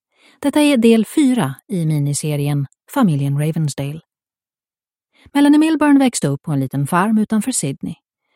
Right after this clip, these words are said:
Som ung läste hon många kärleksromaner och när hon en dag satte sig ner och började skriva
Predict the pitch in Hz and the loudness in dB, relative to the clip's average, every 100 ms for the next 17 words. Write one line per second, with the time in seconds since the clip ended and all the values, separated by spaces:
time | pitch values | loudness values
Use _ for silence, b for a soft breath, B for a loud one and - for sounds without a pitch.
0 | _ - 143 139 214 151 147 170 135 151 | _ -8 -6 0 0 2 0 -2 -4 -4
1 | 147 170 180 240 - 185 147 147 - 170 | -2 0 0 0 0 0 0 -2 -2 0
2 | 226 220 160 147 b b b b - 254 | 2 2 0 -2 b b b b 2 6
3 | 262 285 320 262 247 - 262 180 - 208 | 8 6 4 0 0 -2 -6 -8 -6 -4
4 | 151 180 196 190 190 - - 190 165 226 | -4 -6 -6 -6 -6 -6 -6 -6 -4 -8